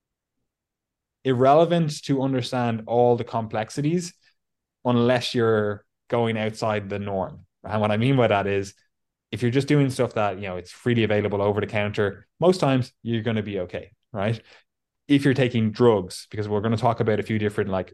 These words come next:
medications here, then you really kinda know, need to know a little bit more about the quote unquote off target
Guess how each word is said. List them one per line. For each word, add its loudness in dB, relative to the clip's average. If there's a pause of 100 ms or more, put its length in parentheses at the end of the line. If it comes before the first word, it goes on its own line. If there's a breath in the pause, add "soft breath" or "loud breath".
medications -2
here, -4 (1080)
then 4
you 6
really 6
kinda 0
know, 2
need -4
to -6
know 0
a -2
little 2
bit -2
more 0
about -6
the -6 (460)
quote -2
unquote -4
off 4
target -2